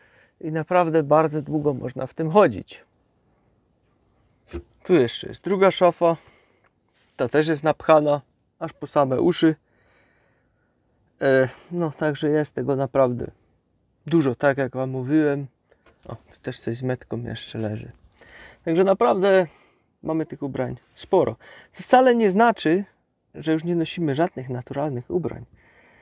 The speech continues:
E, ponieważ balans trzeba znaleźć we wszystkim. Balans trzeba znaleźć w jedzeniu, balans trzeba znaleźć w piciu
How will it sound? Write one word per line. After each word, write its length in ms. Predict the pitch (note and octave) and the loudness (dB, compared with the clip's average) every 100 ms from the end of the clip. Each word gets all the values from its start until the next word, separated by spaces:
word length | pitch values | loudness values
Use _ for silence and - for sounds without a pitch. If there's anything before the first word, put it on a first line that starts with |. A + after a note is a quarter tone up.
| _ - | _ -8
E, 240 | B2 C3+ | -2 -2
ponieważ 380 | B2+ C#3+ D3+ C#3 | -2 -4 -2 0
balans 600 | B2 F3 F3+ D3+ F3 - | 6 6 6 0 -4 -12
trzeba 320 | - E3 D3 | -10 -4 -4
znaleźć 500 | C3 D3+ D3+ C3+ - | -2 0 0 -4 -6
we 120 | B2+ | -6
wszystkim. 580 | C3 E3+ E3 - A#2+ A#2 | -2 -2 -2 -4 -10 -6
Balans 340 | A#2+ C#3+ D3 C#3 | -2 -2 -2 -4
trzeba 320 | - B2+ C3 | -4 -2 -4
znaleźć 380 | C3+ B2+ A2+ A#2+ | -4 -4 -6 -8
w 60 | |
jedzeniu, 480 | A#2 A2 C3 D3 C3+ | -6 -2 0 0 -4
balans 420 | B2+ C3+ C#3 B2 | -4 -2 -2 -4
trzeba 260 | - B2+ C3+ | -6 -2 -2
znaleźć 380 | C3+ B2+ - - | -2 -4 -6 -10
w 140 | - | -8
piciu 520 | - A#3+ - A3+ G#3 | -2 -2 2 2 2